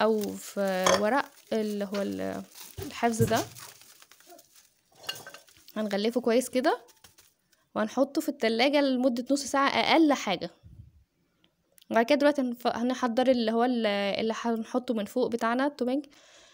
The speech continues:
آه، ممكن نستعمل مربى فراولة، ممكن نستعمل مربى جزر او، آه، عسل ابيض. طبعا ده كل واحد على حسب ذوقه.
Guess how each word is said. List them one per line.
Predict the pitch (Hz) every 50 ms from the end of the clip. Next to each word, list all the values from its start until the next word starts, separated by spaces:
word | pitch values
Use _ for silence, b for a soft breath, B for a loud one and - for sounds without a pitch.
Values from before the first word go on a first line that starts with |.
| b b b b b b
آه، | - 247 262 277 285
ممكن | 294 330 330 403
نستعمل | 320 - - 294 285 269
مربى | 247 240 262 226 240
فراولة، | 233 - 214 226 262 277 262 262
ممكن | 269 262 262 226
نستعمل | 220 - - 226 220 208 208 214 208 208
مربى | 196 202 202 208 202 196 196 190 - -
جزر | 208 214 247 247 269 277 277 269 - -
او، | 202 208 214 208 196 190 190 196 202
آه، | 196 196 190 190 190 196
عسل | 190 190 240 220 - - 226 208 -
ابيض. | 208 226 254 277 311 320
طبعا | 320 - 269 262 247 254 254 233
ده | 214 240 262 269
كل | 285 277 269 247
واحد | 254 269 - 254
على | 254 240 233
حسب | - 254 240 262 - -
ذوقه. | - 196 - - -